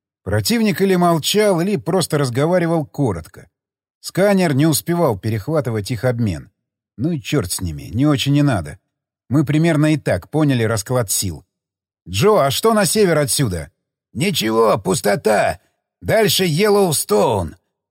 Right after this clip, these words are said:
Там мы вообще потеряемся или медведи нас сожрут.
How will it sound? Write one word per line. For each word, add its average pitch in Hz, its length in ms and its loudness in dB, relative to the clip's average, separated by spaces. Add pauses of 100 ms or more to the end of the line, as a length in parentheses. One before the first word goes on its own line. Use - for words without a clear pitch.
Там 202 200 2
мы 190 180 4
вообще 196 460 0
потеряемся 165 760 0
или 196 280 2
медведи 170 480 0
нас 175 240 0
сожрут. 131 580 -2